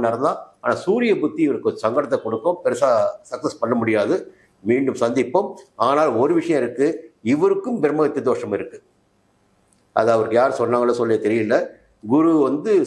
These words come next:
சனியுடைய சாரம் வாங்கியிருக்காரு, சனி குருவை பார்க்கிறார். ஒரு பிரம்மகத்தி தோஷம் இருக்கு. என்னதான் முயற்சி பண்ணாலும் அங்க ஒரு தடை நிச்சயமாக வந்து சேரும். அப்ப அதற்குரிய பரிகாரத்தை போய் பண்ணிக்கிட்டா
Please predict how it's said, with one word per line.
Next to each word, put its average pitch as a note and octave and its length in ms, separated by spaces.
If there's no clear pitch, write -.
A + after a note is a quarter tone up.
சனியுடைய D3 440
சாரம் B2 280
வாங்கியிருக்காரு, G#2 560
சனி F#3+ 240
குருவை D#3 260
பார்க்கிறார். G#2+ 480
ஒரு D3 140
பிரம்மகத்தி D3 420
தோஷம் A2+ 360
இருக்கு. G2 260
என்னதான் F3 680
முயற்சி G#3+ 380
பண்ணாலும் D3+ 480
அங்க A#2+ 220
ஒரு - 100
தடை D#3+ 240
நிச்சயமாக C#3 720
வந்து G#2 260
சேரும். G2+ 400
அப்ப - 180
அதற்குரிய C#3+ 400
பரிகாரத்தை D#3 480
போய் B2 180
பண்ணிக்கிட்டா A#2+ 400